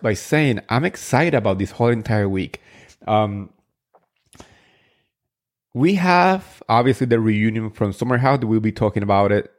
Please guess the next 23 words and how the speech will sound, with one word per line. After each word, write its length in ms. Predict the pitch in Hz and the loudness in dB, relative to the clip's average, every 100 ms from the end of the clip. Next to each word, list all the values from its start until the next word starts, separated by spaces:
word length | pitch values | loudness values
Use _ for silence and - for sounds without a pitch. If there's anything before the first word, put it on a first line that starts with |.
| _ | _
in 180 | 104 95 | -6 -4
this 180 | 90 95 - | -2 -2 -4
episode. 540 | 92 - - 85 - - _ _ _ _ _ | -6 -8 -12 -12 -14 -20 _ _ _ _ _
We 160 | 110 123 | -4 -2
also 320 | 147 170 196 185 | 2 2 0 -4
have 540 | - 110 98 90 - | 0 2 2 -2 -6
tonight 580 | - 131 127 82 - - _ _ _ _ _ - | -2 0 0 -2 -12 -20 _ _ _ _ _ -10
the 180 | 107 101 | -4 -4
Vanderpump, 960 | 98 117 135 139 135 - 123 120 113 - _ _ - | -2 0 0 0 -2 -4 -2 -2 -4 -14 _ _ -2
uh, 220 | 110 98 - _ - | 0 0 -4 _ -8
we 140 | 131 | -2
have 480 | 135 139 139 131 - _ _ | 2 4 4 2 -6 _ _
the 140 | 117 | -2
Vanderpump 340 | 113 165 185 156 | 0 0 0 0
reunion 300 | 143 135 - | 2 0 -4
tonight, 480 | - 113 101 107 - _ _ _ _ _ - | -4 -2 -2 -4 -12 _ _ _ _ _ -2
and 300 | 117 117 113 | 0 0 0
last 360 | 127 170 185 131 | 2 2 -2 -2
night 380 | 120 101 92 | 0 0 -2
we 160 | - 127 | -2 0
have 300 | 120 113 113 | 2 0 0
the 80 | 110 | -2
reunion 500 | 107 110 131 147 | -2 0 0 0